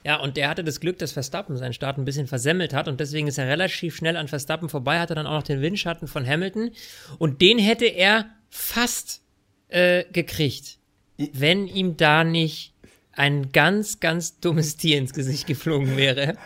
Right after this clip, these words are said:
Speaker 2: Also
Speaker 1: Er hat nämlich erzählt, er war kurz abgelenkt, weil, Basti, hau raus, was war's für ein Tier?
Speaker 2: Ja, ihm ist angeblich eine Biene aufs Visier geflogen.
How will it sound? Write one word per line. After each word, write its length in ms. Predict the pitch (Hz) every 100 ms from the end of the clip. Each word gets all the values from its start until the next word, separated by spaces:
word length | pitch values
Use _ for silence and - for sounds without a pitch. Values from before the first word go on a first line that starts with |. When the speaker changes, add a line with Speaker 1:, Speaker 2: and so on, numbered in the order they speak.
| -
Speaker 2:
Also 200 | - 147 - _
Speaker 1:
Er 380 | - 113 165 151
hat 140 | 208
nämlich 240 | 214 214 196
erzählt, 440 | 185 - 175 185
er 160 | 165 156
war 100 | 165
kurz 180 | 190
abgelenkt, 500 | 170 165 160 147 165
weil, 360 | 147 147 147 160 - _ _ _ _ _ _ -
Basti, 460 | 143 - 151 151 -
hau 160 | 135 120
raus, 300 | 127 143 143
was 180 | 135 135
war's 160 | 131
für 100 | -
ein 60 | 120
Tier? 200 | - 143
Speaker 2:
Ja, 60 |
ihm 140 | 180 175
ist 140 | 180
angeblich 460 | 151 147 170 175 -
eine 160 | 143
Biene 460 | 139 - 226 240 147
aufs 180 | 123 107
Visier 260 | 127 113 110
geflogen. 560 | 110 117 110 104 107